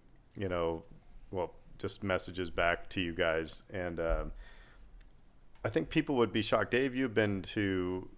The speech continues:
Nebraska, and obviously you're from Kansas. Um, I'm gonna tell everybody here, sorry to spoil things, but you get outside of New Orleans and you start driving in rural Louisiana,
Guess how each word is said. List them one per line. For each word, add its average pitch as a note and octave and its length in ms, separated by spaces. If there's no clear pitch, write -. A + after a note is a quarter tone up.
Nebraska, F2 880
and F#2+ 100
obviously F2+ 360
you're F#2 100
from F#2 160
Kansas. F#2 520
Um, G#2+ 520
I'm A2 200
gonna B2 140
tell B2+ 260
everybody F#2 400
here, F2+ 500
sorry A2 360
to F2+ 260
spoil G#2 400
things, E2+ 320
but F2+ 220
you A2 140
get B2 320
outside G2+ 840
of F#2+ 400
New F2+ 180
Orleans G#2+ 580
and F#2 160
you F#2+ 100
start G2 300
driving F#2+ 420
in F2 120
rural G2 260
Louisiana, F#2+ 800